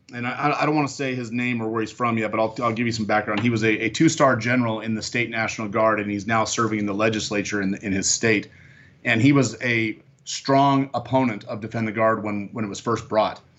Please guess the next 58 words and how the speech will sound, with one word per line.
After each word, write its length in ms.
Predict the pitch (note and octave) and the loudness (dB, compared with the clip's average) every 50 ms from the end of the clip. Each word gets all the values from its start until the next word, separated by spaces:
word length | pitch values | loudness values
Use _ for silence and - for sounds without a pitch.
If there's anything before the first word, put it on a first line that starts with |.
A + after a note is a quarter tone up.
| _ _ _ _ _ _ _ _ _ _ - | _ _ _ _ _ _ _ _ _ _ -10
And, 340 | A2+ A#2 A2+ A2 A2 A2 G#2+ | -4 -2 0 2 2 2 4
uh, 200 | A2+ A2 G#2+ G#2 | 4 6 6 4
he 140 | G2+ C3+ D3 | 4 4 2
stopped 280 | - - D3 C#3 B2+ B2+ | 2 4 4 4 4 4
by 100 | C3 B2+ | 2 2
the 80 | A#2+ A2 | 2 0
booth 220 | A2+ B2+ C3 B2 | 0 0 0 0
and 80 | A#2 A#2 | -2 -4
he 60 | A2+ | -6
goes, 100 | A2 A2+ | -2 -2
"I 100 | B2 C3 | 0 0
know 140 | C3 A#2+ A2 | 0 0 -2
you 160 | A2 G#2+ G#2 | -4 -6 -4
guys. 300 | G2+ G#2 G#2 A2 A2+ A2+ | -2 -2 0 0 0 -2
I 80 | A2+ | -2
know 120 | B2+ B2+ B2 | -2 0 0
who 80 | A2+ | -2
you 200 | G#2 G2 G2 F#2+ | -2 -2 -2 -2
are." 300 | G2 G2+ G#2 G#2+ A2+ - - _ _ _ _ _ _ _ _ _ _ _ - | 0 0 0 -2 -4 -8 -14 _ _ _ _ _ _ _ _ _ _ _ -6
And 180 | - A#2 A#2 A#2 | -2 0 2 2
I 60 | A2 | 2
could 140 | B2 A2 - | 0 0 2
tell 180 | - D3+ D3+ | 6 6 6
it 40 | D3 | 6
was 100 | C3 A#2+ | 4 2
gonna 160 | C3 C3 B2 | -2 -2 -2
be 140 | A#2+ B2 A#2+ | 0 -2 -2
a, 240 | A#2 A2+ A2 A2 A2+ | -2 -2 -2 -4 -6
a 60 | A2+ | -10
contentious 680 | - A#2 A2+ A#2 A#2+ B2 A#2+ A#2 - G#2+ - - - _ _ _ - | -10 -10 -10 -8 -6 -6 -6 -6 -8 -12 -12 -14 -16 _ _ _ -8
conversation. 640 | - B2 A2 G#2 G2+ - C3+ D3+ D#3 D3+ - A2+ | -6 -4 -4 -4 -4 -2 0 0 0 0 -2 -4
And 100 | A2 A2 - | -4 -4 -2
so 100 | - C3 | 2 2
I 80 | D#3 | 2
just 220 | F3 D#3+ B2 - - - | 2 2 -2 -4 -6 -4
engaged 420 | C3+ B2 G#2+ A2 A2+ A#2+ A#2 A#2+ | -2 -2 0 2 2 2 2 2
him, 80 | A#2+ B2+ | 2 4
we 100 | B2+ A#2+ | 4 2
talked, 380 | A#2+ A#2 A2+ A#2 B2 A#2+ - | 4 4 4 4 4 2 0
and, 200 | A#2+ A2 G2 - - _ _ _ _ _ _ _ - | -2 -4 -4 -6 -10 _ _ _ _ _ _ _ -4
and 120 | - B2 | 0 2
I 80 | B2+ C#3 | 4 4
asked 180 | D3 C#3+ C#3+ D3+ | 4 4 2 0
him 120 | C#3+ C3+ | -2 -2
what 80 | B2+ C3+ | -2 -2
his 100 | A#2+ - | -4 -6
primary 560 | - - - C#3 D3 D3+ D3+ C#3+ C3+ C3 A#2+ | -8 -4 -2 -2 -2 0 0 -2 -2 -2 -4
objection 540 | B2 A2+ A2+ C3 D#3+ G3 - - C3+ A#2+ A2 | -6 -8 -4 -2 -2 -2 -2 -4 -4 -4 -2
was 260 | A2+ A2+ A#2 A#2 A#2 | -2 -2 -2 -2 -4
to 140 | - - A2+ | -6 -6 -6
the 80 | G#2 G2+ | -6 -6
bill, 480 | F#2 A2+ C#3+ D#3+ D3+ B2+ A2+ A2 A2+ A#2 | -2 0 2 4 4 2 2 -2 -4 -6
and 160 | A#2 A2 A2 | -6 -6 -4
he 140 | A2 A2+ A2 | -2 -4 -4
said, 600 | - - - A#2+ A#2 A2+ A2 G#2+ G#2+ G2+ F#2+ A2 | -4 -6 -4 0 2 2 2 2 0 -2 -2 -2
uh, 420 | G#2 G#2+ G#2 G#2 G#2 G#2 G#2+ G#2 | 0 2 2 2 2 0 0 -2
"It's 180 | - A2+ - - | -6 -8 -4 -2
unconstitutional. 760 | A#2+ A2+ A2+ A2+ G#2+ G#2 - - - D3 - - F#2+ - - | -2 -2 0 0 -2 -2 -2 -2 -2 -2 0 -2 -6 -10 -12